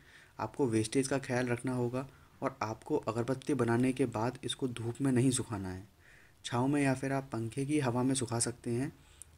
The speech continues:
और सूखने के बाद ही इसमें परफ्यूम ऐड करें। परफ्यूम ऐड करने के बाद फिर से इसको सुखा लें और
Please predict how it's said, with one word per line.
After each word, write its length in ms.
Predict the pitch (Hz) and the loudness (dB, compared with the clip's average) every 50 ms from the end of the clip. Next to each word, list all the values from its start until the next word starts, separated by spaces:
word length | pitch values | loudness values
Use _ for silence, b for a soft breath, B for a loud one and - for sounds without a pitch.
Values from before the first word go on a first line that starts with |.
| - - | -6 -4
और 120 | 139 139 - | -4 -4 -2
सूखने 400 | - - 143 131 135 139 147 147 143 | -2 -2 -2 -2 -2 -2 -2 -2 0
के 120 | - 151 | -2 -2
बाद 320 | 131 117 113 120 127 120 110 | 0 2 2 4 2 2 0
ही 220 | 120 143 165 147 - - - | 0 0 0 0 -2 -4 -4
इसमें 220 | - - 143 135 | -4 -2 -2 -2
परफ्यूम 400 | 127 - 117 - - 131 127 127 117 | -2 -2 -4 -2 0 2 4 6 6
ऐड 140 | 113 107 110 | 6 4 2
करें। 240 | - 101 95 85 - - - _ _ - _ _ _ _ _ _ _ - _ _ _ _ _ _ _ - _ _ _ _ _ - | 0 -2 -6 -6 -10 -12 -20 _ _ -20 _ _ _ _ _ _ _ -20 _ _ _ _ _ _ _ -20 _ _ _ _ _ -4
परफ्यूम 360 | - 127 117 - 175 180 175 - | -2 -2 0 4 4 4 6 6
ऐड 200 | - 139 139 143 | 4 2 2 2
करने 320 | 139 139 131 131 139 139 135 | 2 0 2 2 2 2 2
के 100 | 139 135 | 2 2
बाद 220 | 120 117 123 135 135 | 2 2 0 0 -2
फिर 240 | - - - 131 127 | -4 -4 -4 -4 -2
से 200 | - - 170 151 | 0 0 0 2
इसको 240 | 143 - - 143 131 | 0 0 -2 0 0
सुखा 300 | - 123 - - 120 120 | 0 0 0 0 0 0
लें 200 | 120 127 135 - - B B B B B B B B B B - | 0 0 -2 -4 -6 B B B B B B B B B B 0
और 260 | 127 135 151 - | 2 4 4 2